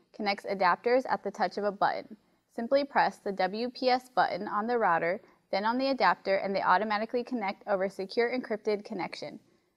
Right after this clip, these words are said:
W M M quality of service, or Q o S technology, prioritizes gaming, internet calls,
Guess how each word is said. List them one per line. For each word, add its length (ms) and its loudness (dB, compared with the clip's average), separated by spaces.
W 380 2
M 260 0
M 300 -2
quality 400 0
of 100 2
service, 500 0
or 140 0
Q 260 2
o 80 10
S 300 4
technology, 720 -2
prioritizes 760 4
gaming, 460 0
internet 380 0
calls, 420 6